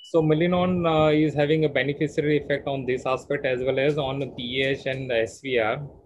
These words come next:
So, uh, use of, uh, milrinone has significantly reduced, uh,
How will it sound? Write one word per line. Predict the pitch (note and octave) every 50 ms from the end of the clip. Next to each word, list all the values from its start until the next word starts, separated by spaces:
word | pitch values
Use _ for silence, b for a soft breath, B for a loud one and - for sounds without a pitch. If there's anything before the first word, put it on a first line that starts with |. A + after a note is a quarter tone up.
| - _ _
So, | - - - D3+ D3 D3 D3 C#3+ C#3 C3+ C#3
uh, | C3+ B2+ B2
use | B2+ B2+ C3+ C#3+ D3 C#3+ D3+
of, | D#3 D#3 D#3 D#3 - -
uh, | C#3+ C3+ C3 B2+ B2+ B2+ B2+ B2 B2 C3 C3
milrinone | B2 B2 D3 D3 D3 C#3+ C#3+ C#3 B2
has | C3 C3+ B2+ - - - - -
significantly | - C3+ - C3 C#3 C#3 - D3+ D3 D3 D3 C#3 C3+ C#3+
reduced, | C#3 C#3 C3 - B2+ C3+ C3+ C3+ C3 B2+ -
uh, | C#3+ C3 B2+ B2